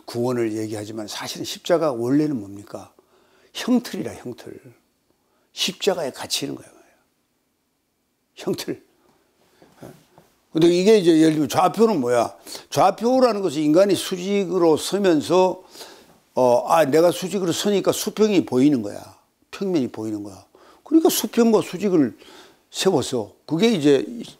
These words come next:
다 이 관련이 있는데 과학화되는 시대에 와서는 X축, Y축으로 딱 놓으면 십자가, 이 십자가 되는 거 아니야? 정확하게. 그러니까 이 도형 자체도 이렇게 이제 다 관련이 있단 말이에요, 관련이. 그래서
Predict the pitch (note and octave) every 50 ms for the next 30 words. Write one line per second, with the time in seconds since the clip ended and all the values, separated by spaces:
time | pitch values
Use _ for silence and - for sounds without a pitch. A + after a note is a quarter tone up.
0 | _ _ _ - _ _ - - C#3+ C#3+ D3 C3+ - B2+ C3+ D3 D#3+ E3 E3 D3+
1 | C3+ A#2+ A#2+ A#2+ A#2+ A#2+ A#2+ A#2 A2+ - - _ - - - _ _ _ _ -
2 | - B2 C#3 C#3+ C#3 - - - A#2+ A#2+ A#2 A#2 A#2 A#2+ A#2 A#2+ A2 - - C#3+
3 | C3 A2+ C3+ C3 B2 - B2+ A#2+ G#2+ A2 - - - - - - - _ _ _
4 | - D3+ B2 - - - - B2+ B2+ B2 B2 B2+ B2+ - - - A#2 A2+ G#2+ -
5 | - D3 C3 B2+ B2 A#2+ A2+ A2 G2 - - - - - - _ _ - D3+ C3
6 | A#2+ A#2+ A#2 A2+ - D3 D3+ - - - - - F#4 F4+ E4 A#3+ A3+ G#3+ - B3+
7 | A3+ F#3 - F#3 E3+ - - G#2+ G2+ G#2 G2+ - - - E2+ E2+ - _ _ _
8 | _ _ _ _ _ _ _ _ _ _ _ _ _ _ _ _ _ _ _ _
9 | _ _ _ _ _ _ _ _ _ _ _ _ _ _ _ _ _ _ _ _
10 | _ _ _ _ _ _ _ - F#3 F#3+ G3 - - C#3 - B2+ C3+ D#3 F#3 G#3+
11 | A#3 A3+ G#3 F#3+ F3 - - F3 F#3 F#3 E3 D#3+ D3 C3+ A#2 A#2+ - A#2+ G#2+ G2+
12 | E2 A#2 A#2 A2 G2 - _ _ _ - - G#2+ - - - C3+ C#3+ E3 F3 F3
13 | C3+ G#2+ - G#2 G2 G2 G2 - - _ _ - - G2+ G2 F#2+ F2+ - _ _
14 | _ _ _ _ _ _ _ _ _ _ _ _ _ _ - C3+ A#2 - C#3 A#2+
15 | G2+